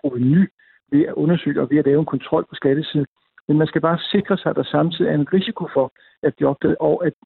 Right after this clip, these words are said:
at dem, der sådan, kan man sige, agerer i skattesystemet, ikke ved, øh, hvor den risiko er henne, fordi så opfører de sig mere præcist og rammer, øh, kan man sige, adfærden på en bedre måde i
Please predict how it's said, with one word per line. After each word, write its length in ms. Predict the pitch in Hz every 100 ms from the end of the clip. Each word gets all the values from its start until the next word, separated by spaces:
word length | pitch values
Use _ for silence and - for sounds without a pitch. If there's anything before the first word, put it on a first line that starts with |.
| -
at 80 | 160
dem, 180 | 156 175
der 120 | 180
sådan, 340 | - 147 131 120 _ _ _
kan 100 | 135
man 80 | 131
sige, 240 | - 135
agerer 300 | 131 196 220
i 40 | 175
skattesystemet, 540 | 151 147 - 147 180
ikke 200 | 170 185 -
ved, 240 | 202 214 - _ _ _ -
øh, 120 | 160
hvor 180 | 143 156
den 220 | 156 143
risiko 340 | 156 185 - 143
er 160 | 147
henne, 380 | 156 151 143 165 - _ _ -
fordi 260 | - 151
så 120 | 143 165
opfører 440 | 160 151 151 349
de 140 | 156
sig 120 | - 135
mere 280 | 127 160 156 -
præcist 480 | - - - - -
og 120 | 156
rammer, 260 | 123 139 156 - _ _ _ _ -
øh, 100 | 139
kan 120 | -
man 80 | 135
sige, 200 | - -
adfærden 540 | 147 160 165 143 127 -
på 60 | 131
en 80 |
bedre 260 | 123 143 165
måde 220 | 147
i 40 | 143